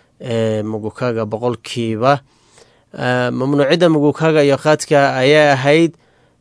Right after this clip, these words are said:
een, mowduuc isjijiid badan oo u dhexeeyay gobollada xeebta iyo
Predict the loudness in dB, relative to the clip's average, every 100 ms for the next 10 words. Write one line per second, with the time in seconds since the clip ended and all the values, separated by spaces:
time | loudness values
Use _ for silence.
0 | -10 -4 -2 0 -2 -2 -4 -8 -12 -18
1 | _ _ -8 -4 -2 4 6 4 2 -6
2 | -8 -2 0 0 0 2 0 -2 _ _
3 | _ -6 -2 -2 -4 -4 -6 -4 -2 2
4 | 2 0 -6 -4 0 0 0 -2 -4 -2
5 | -2 0 -2